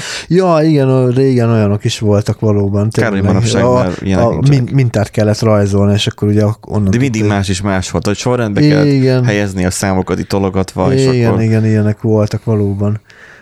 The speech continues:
Speaker 1: Ö, itt érdekes egyébként, hogy írják, hogy, ö, ö,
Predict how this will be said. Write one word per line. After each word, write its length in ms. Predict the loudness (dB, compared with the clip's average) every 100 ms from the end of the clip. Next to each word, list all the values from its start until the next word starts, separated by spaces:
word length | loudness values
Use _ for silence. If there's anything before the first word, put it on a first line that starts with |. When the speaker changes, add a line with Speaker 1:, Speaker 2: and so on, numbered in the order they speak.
| -8
Speaker 1:
Ö, 420 | 0 2 2 0
itt 140 | -2 0
érdekes 400 | 2 2 0 0
egyébként, 340 | 0 0 -2
hogy 140 | 0
írják, 460 | 2 2 2 0 0
hogy, 180 | 0 2
ö, 180 | 2 2 -2 -10 -16 -6
ö, 60 | -2